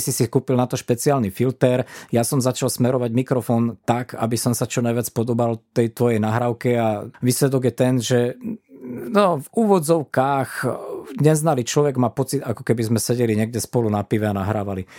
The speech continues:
Keď príde hosť ako Braňo, ktorý má päťnásobnú izbu a priestor ako my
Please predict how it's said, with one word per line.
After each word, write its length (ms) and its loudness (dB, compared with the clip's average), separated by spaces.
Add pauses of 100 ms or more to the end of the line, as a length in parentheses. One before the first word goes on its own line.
(500)
Keď 140 2 (100)
príde 240 0
hosť 400 -2
ako 160 0
Braňo, 400 0
ktorý 400 0
má 380 0 (360)
päťnásobnú 640 0
izbu 480 0
a 80 -4
priestor 480 -2
ako 240 -2
my 320 0